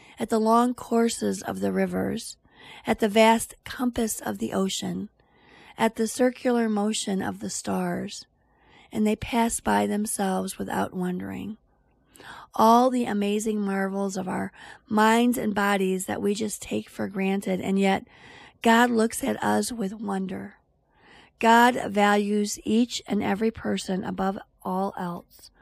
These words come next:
above the beautiful mountain vistas and the deep blue oceans. The writer of this hundred thirty-ninth Psalm knew the depth and breadth and strength of God's care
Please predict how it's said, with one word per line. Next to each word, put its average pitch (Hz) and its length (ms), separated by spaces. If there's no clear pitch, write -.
above 208 520
the 202 100
beautiful 196 460
mountain 190 500
vistas 185 680
and 202 160
the 196 60
deep 202 300
blue 196 260
oceans. 185 720
The 233 120
writer 247 360
of 208 100
this 208 360
hundred 214 540
thirty-ninth 196 580
Psalm 190 480
knew 226 360
the 226 140
depth 190 540
and 185 180
breadth 185 560
and 190 160
strength 190 640
of - 180
God's 190 320
care 180 580